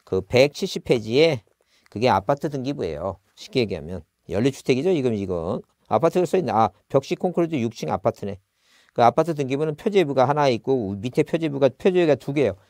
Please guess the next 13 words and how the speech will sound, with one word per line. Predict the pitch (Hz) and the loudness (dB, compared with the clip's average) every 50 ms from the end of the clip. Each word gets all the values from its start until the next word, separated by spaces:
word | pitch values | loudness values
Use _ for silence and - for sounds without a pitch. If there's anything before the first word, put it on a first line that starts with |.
| _ _ | _ _
일 | - 135 143 151 | -8 -8 -2 0
동 | 170 165 | 0 2
건물 | 156 151 147 143 143 135 | 4 4 4 2 0 2
표제부하고 | - 160 139 139 135 123 110 107 101 101 107 104 | 2 2 4 4 4 6 6 4 4 4 2 -2
뭐라고? | 92 92 98 101 95 95 87 - _ _ _ _ _ _ _ | -2 0 0 0 0 -2 -4 -6 _ _ _ _ _ _ _
전유부분. | - - 113 127 131 131 117 113 107 92 90 85 76 | -6 -4 -4 -2 -2 -4 -4 -6 -6 -8 -8 -8 -4
내가 | 104 117 123 139 139 | -2 -2 0 0 2
살고 | 127 147 131 123 110 107 | 2 2 0 0 -2 -4
있는 | 104 113 120 117 107 | -4 -4 -6 -6 -6
뭐예요? | 90 78 73 82 90 92 85 87 | -8 -8 -8 -10 -10 -10 -8 -8
예컨대 | 95 95 - 110 104 107 | -8 -8 -8 -6 -6 -6
백일 | - - 90 98 113 131 127 123 | -6 -6 -6 -2 -2 -2 -2 -2
동에, | - 110 107 113 127 143 143 135 | -4 -4 -2 0 0 0 0 -2